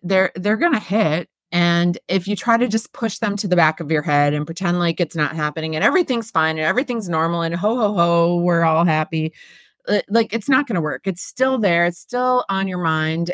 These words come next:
And you have to deal with that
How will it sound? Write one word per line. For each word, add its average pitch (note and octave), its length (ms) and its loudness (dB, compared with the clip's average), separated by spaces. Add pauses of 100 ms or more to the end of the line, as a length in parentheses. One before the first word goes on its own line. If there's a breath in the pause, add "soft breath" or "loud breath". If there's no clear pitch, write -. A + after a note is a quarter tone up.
And D#3 580 -2 (220)
you F3+ 140 0
have F#3 460 0
to E3 640 0 (240)
deal E3+ 360 4
with C#3+ 200 -4
that C3+ 340 -2